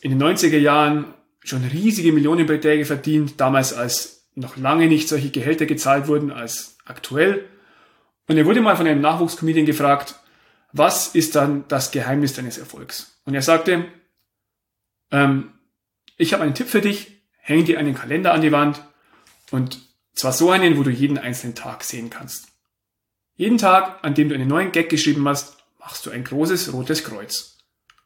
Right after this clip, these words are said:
Deine Aufgabe ist jetzt, lass die Linie der roten Kreuze nicht brechen.“ Das Geheimnis seines Erfolgs war es also, konsistent zu sein. Jeden Tag, Tag für Tag, Woche um Woche, immer wieder dran zu bleiben.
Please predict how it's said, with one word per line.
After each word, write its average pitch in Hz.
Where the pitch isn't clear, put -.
Deine 131
Aufgabe 220
ist 180
jetzt, -
lass 120
die 123
Linie 165
der 123
roten 135
Kreuze 123
nicht 131
brechen.“ -
Das 131
Geheimnis 180
seines 170
Erfolgs 160
war 147
es 156
also, 143
konsistent 151
zu 151
sein. 113
Jeden 220
Tag, 165
Tag 170
für 156
Tag, 147
Woche 165
um 147
Woche, 147
immer 180
wieder 156
dran 127
zu -
bleiben. 113